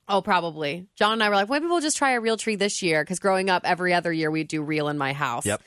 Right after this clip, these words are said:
Speaker 1: And John was like, "No. I love it too
Speaker 2: <laughs>
Speaker 1: much.
Speaker 2: It's
Speaker 1: You,
Speaker 2: gonna
Speaker 1: you
Speaker 2: be a
Speaker 1: won't
Speaker 2: big
Speaker 1: buy
Speaker 2: one.
Speaker 1: an artificial tree that's this thick and full." He loved it. So I was like, "All right, cool."
Speaker 2: Okay.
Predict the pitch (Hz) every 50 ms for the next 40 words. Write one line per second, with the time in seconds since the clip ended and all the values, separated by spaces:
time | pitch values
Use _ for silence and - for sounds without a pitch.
0 | _ - - - _ _ - 170 180 180 165 180 165 160 160 156 156 156 147 -
1 | - 156 156 151 147 147 - _ _ _ _ _ - 104 110 110 - 165 170 165
2 | 165 160 156 156 - - - 170 160 160 151 151 151 - - 139 180 185 208 196
3 | 143 202 214 214 233 226 - - - 202 196 196 190 190 185 185 175 175 175 175
4 | 170 175 - 180 170 - - 160 - - - 165 156 156 151 151 - - 147 139
5 | 143 170 160 156 - - - - 170 156 - 151 143 143 - - - 131 110 104
6 | 101 - - _ - 170 156 156 156 156 147 - - - 98 - - - - 160
7 | 151 143 143 110 _ - - 143 - - - 196 196 196 - - - 233 127 147
8 | - 190 180